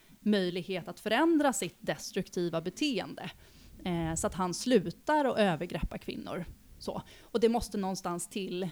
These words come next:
eh, incitament och åtgärder för att det verkligen sker. Så att samtyckeskulturen behöver implementeras på många olika, eh,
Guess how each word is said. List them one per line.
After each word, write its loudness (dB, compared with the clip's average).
eh, -6
incitament 0
och 0
åtgärder 4
för -4
att -2
det 0
verkligen -2
sker. -8
Så 2
att -4
samtyckeskulturen 2
behöver 2
implementeras -2
på -2
många 2
olika, 0
eh, -4